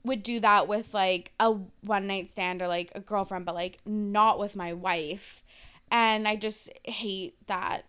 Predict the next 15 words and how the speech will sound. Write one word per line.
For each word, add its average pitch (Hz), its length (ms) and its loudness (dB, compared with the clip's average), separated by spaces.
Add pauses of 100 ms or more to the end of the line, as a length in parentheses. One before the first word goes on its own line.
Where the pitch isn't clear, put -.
That's 226 220 -2
a 247 60 -2
bad 190 240 -2
way 196 100 -6
of 202 100 -8
explaining 202 560 -12
it. 131 280 -12
But 123 280 -6
Denny 330 220 4 (160)
was 392 140 0
mixed 453 260 0
on 453 140 2
their 440 140 -2
sex 392 320 2
scene. 190 440 -2